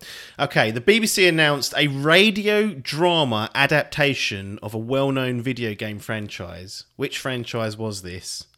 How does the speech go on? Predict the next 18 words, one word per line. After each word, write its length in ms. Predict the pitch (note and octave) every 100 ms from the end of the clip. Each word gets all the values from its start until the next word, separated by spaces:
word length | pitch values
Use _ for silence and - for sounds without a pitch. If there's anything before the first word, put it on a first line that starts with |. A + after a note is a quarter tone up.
| _
So 120 | - C#3+
we're 60 |
gonna 40 | E3+
get 120 | D#3
a 20 |
radio 500 | D#3 E3+ F#3 C#3+ A2+
drama 340 | G2+ G#2+ G2+ F#2+
of 80 | F#2
this, 180 | A2
courtesy 360 | - C3 G#2 A#2
of 40 |
the 60 | G#2+
B 160 | A#2 G#2+
B 80 |
C. 460 | G2+ - F#2 G#2+ A#2+ _ _ _ _ _ _ _ _ _ -
I 40 | F2+
mean, 100 | F#2+
there's 260 | F#2 F#2